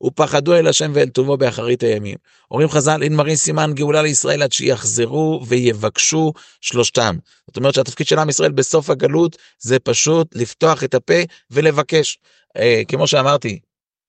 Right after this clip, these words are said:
<clears throat> פרסמנו בסייעתא דשמיא מאמר שנקרא "ציפית לישועה". שלח לי השבוע איזה יהודי, אומר לי, "אז אם כך, למה בוא נבנה את בית, בוא,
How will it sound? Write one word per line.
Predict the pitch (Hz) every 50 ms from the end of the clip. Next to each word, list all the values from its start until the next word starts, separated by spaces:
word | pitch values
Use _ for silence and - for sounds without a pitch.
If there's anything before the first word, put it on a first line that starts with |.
| _ _ _ -
<clears throat> | 165 139 127 113 87 98 107 _ _ -
פרסמנו | 110 110 - 156 156 156 151 131
בסייעתא | 113 107 - 117 127 120 131
דשמיא | 117 110 101 110 127 131 123 117
מאמר | 113 110 107 117 135 131
שנקרא | 120 - 110 110 - 135 127
"ציפית | - 135 123 - 139 123 131
לישועה". | 123 113 107 95 - - 98 87 - _ -
שלח | - - - 196 175
לי | 180 160
השבוע | 143 139 127 143 160 151
איזה | 139 123
יהודי, | 123 117 120 135 170 175 156 - _ _ _ _ _ -
אומר | - 117 143
לי, | 156 170 156
"אז | 135 131
אם | 160 160
כך, | - 180 170 - -
למה | - 156 160 170
בוא | 165 143 160
נבנה | 165 175 170 156 147 160
את | 160 147
בית, | 160 156 160
בוא, | 143 147